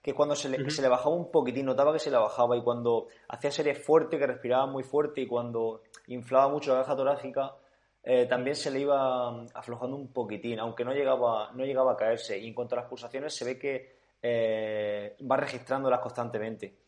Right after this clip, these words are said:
Speaker 1: De hecho, en la, en la, en la serie se ve cómo, se ve cómo va registrando el pulso, cómo va subiendo y aparentemente parece que,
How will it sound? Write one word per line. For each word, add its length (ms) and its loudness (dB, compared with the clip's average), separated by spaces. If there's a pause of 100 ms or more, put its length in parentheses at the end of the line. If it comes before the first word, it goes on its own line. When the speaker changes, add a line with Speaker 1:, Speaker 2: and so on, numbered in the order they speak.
Speaker 1:
De 100 -2
hecho, 220 -2
en 80 -2
la, 760 2
en 180 -10
la, 800 -4 (180)
en 80 -12
la 100 -8
serie 360 2
se 160 -4
ve 100 -2
cómo, 500 -2 (320)
se 180 0
ve 140 4
cómo 220 4
va 320 8
registrando 480 -2
el 100 -2
pulso, 300 0
cómo 180 0
va 100 4
subiendo 420 -2
y 40 2
aparentemente 680 0
parece 580 2
que, 540 -4